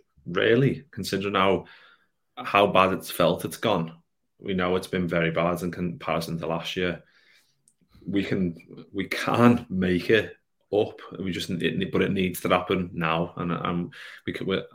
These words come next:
I'm sick of hearing, like, the same stuff from players like Robbo and whoever else saying, "Oh, we, we need to fix it. We need to just keep going." And I suppose that's a, that's all he can say, really. But we just need to keep going, and it's, it's gonna be,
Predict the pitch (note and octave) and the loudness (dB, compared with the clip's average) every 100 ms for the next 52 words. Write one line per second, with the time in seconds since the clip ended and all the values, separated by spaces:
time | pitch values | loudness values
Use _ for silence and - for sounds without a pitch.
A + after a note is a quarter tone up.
0 | - _ - F2 F#2+ F#2 F#2 E2+ E2+ F#2 | -20 _ -6 -4 -2 0 2 2 2 0
1 | F#2 F2+ F2 F2+ E2 E2 E2 - F2+ E2+ | -2 -4 -4 -2 -2 -2 -2 -4 -4 -4
2 | F#2 E2+ E2+ E2+ F#2 F2+ E2+ F2 F2+ F2 | -4 -2 0 0 -2 0 0 2 0 0
3 | E2+ E2 - - A2+ G2 F2 F2 F2+ - | -2 -6 -10 -6 2 2 4 2 0 -2
4 | F2+ E2+ E2+ E2 F2 - F2+ F2 E2+ E2+ | -2 -2 -2 -2 -4 -6 -8 -4 -4 -4
5 | - - F2 - F#2+ F2+ F2 F2 E2 - | -8 -6 -6 -6 -2 -2 0 -4 -6 -10
6 | - - E2 F2+ F2 F2+ F#2 F#2+ F#2+ - | -10 -10 -4 0 0 0 -2 -2 -2 0
7 | F#2+ F#2 F2+ - - - _ - F#2+ G#2+ | 0 0 -2 -4 -10 -12 _ -4 0 4
8 | G2+ F#2 - E2 E2+ - G2+ F2+ E2+ E2 | 4 2 0 -4 -2 0 2 4 2 2
9 | F#2 F#2+ E2 E2+ E2+ - - - - - | 0 0 0 -2 -2 -8 -20 -20 -18 -18
10 | - - _ _ _ - F2+ E2+ E2+ E2 | -20 -20 _ _ _ -12 -10 -4 -4 -4
11 | E2+ F2 E2+ E2+ E2+ - _ - F#2+ F2 | -6 -4 0 0 0 -4 _ -10 -6 -6
12 | E2+ - - - - F#2 E2+ E2+ D#2+ | -6 -12 -12 -14 -8 -4 0 0 -2